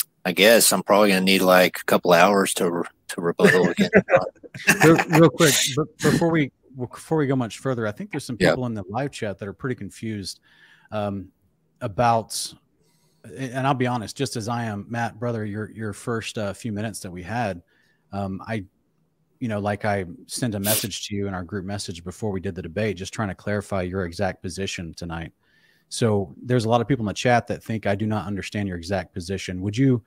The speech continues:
Speaker 2: be willing to succinctly clarify just for everyone involved?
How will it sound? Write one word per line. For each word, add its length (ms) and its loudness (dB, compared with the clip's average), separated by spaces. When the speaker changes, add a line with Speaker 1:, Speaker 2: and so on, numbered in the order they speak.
Speaker 2:
be 100 2
willing 280 0
to 380 0
succinctly 480 -8
clarify 560 -2
just 220 -8
for 100 -6
everyone 280 -4
involved? 500 -6